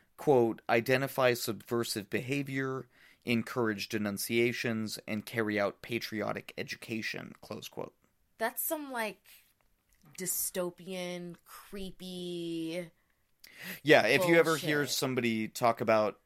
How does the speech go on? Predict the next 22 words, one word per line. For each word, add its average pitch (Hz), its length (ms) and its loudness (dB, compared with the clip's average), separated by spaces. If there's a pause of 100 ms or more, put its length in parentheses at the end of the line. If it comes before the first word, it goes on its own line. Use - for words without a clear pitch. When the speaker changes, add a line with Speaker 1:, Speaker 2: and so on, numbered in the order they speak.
(240)
Speaker 1:
modern 117 400 2
China 110 540 0
as 110 480 -2
George 110 360 -2
Orwell's 107 640 0
nineteen 117 460 -2
eighty-four, 120 640 -2 (1040)
pretty 135 220 2
close. - 640 -6 (200)
Like, 117 200 2
it's - 200 -4
not 117 320 4
far. - 480 -8 (560)
Um, 107 640 4
that 120 340 2
it, 120 240 4
it 123 180 6
is 113 440 4 (100)
truly 117 680 2
a 107 240 0
police 110 420 -8
state, - 560 -8